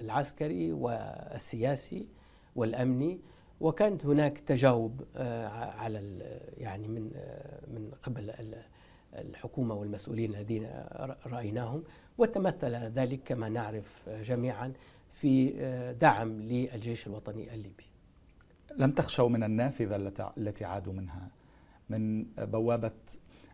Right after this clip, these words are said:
Speaker 2: دعم الشرق صحيح، ولكن بمعنى أن يرسخ ذلك الانقسام أكثر كما حصل بين الشرق والغرب؟
Speaker 1: آه، وقتها كنا نمثل، آه، الشرعية التي تنادي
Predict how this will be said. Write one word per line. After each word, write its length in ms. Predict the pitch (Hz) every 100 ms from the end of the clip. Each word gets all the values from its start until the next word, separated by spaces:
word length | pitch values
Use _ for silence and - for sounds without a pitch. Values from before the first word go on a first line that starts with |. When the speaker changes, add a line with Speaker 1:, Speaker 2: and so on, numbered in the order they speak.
| -
Speaker 2:
دعم 260 | 120 113 123
الشرق 420 | - 117 120 -
صحيح، 520 | - - 113 131 -
ولكن 520 | 113 110 117 127 131 - - - - -
بمعنى 560 | 110 117 117 117 113 117
أن 220 | 107 107
يرسخ 480 | 104 120 - 110 110
ذلك 360 | 107 107 104
الانقسام 520 | 101 92 - - 107 107
أكثر 320 | - - 98 -
كما 160 | 101 95
حصل 360 | - - 95
بين 200 | 92 95
الشرق 300 | 92 - 98 -
والغرب؟ 300 | 101 98 95 87 - - - -
Speaker 1:
آه، 380 | 156 147 127 82 -
وقتها 460 | 190 - 180 165
كنا 600 | 240 - 180 165 175 - 143
نمثل، 520 | 156 139 - 156 -
آه، 380 | - 147 - 147
الشرعية 600 | 143 - 147 151 208 190
التي 500 | 196 - 160 165 180
تنادي 800 | 165 175 190 240 262 170 120 104